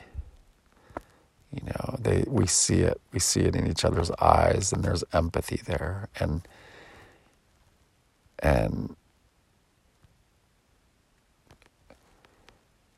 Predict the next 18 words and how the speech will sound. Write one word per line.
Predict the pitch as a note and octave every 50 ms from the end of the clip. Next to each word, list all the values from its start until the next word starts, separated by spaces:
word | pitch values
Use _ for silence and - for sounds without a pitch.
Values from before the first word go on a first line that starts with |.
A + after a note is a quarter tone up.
| _ _ - - _ _ - _ _ - -
thank | - - - D2+ C#2 B1+ - - - -
God | - - D2+ D2 B1+ A1 G1+ G1+ G1+ G1+ A1+ - - _ _ _ _ _ _ _ _ _ _ _ _ _ _ _ _ _ - - - - -
for | - - - - D2
that. | C#2+ - - - - - - - - - - - - -
But | - E2 D2+
it's, | D#2 - - - - - _ _ _ _ _ - _ _ _ _ _ _ _ _ -
you | -
know, | D#2+ - D#2 - F2+ F#2 - _ _ _ _ _ _ _ _ _ _ _ - - -
that | - E2+ D2+ D2 -
guy | - D#2 D2 D2 D2 D2
at | D2 D2 -
the | - -
checkout | - - - - D2+ - - A#1+ A1+ G1+ -
counter | - - C2+ C2 C2+ C2+ C2 G#1+
and | A1+ B1+ B1
that | A#1+ A#1+ B1 B1 -
guy | - C2+ B1 A1+ G#1+ A#1 G1+
at, | G1+ C2+ -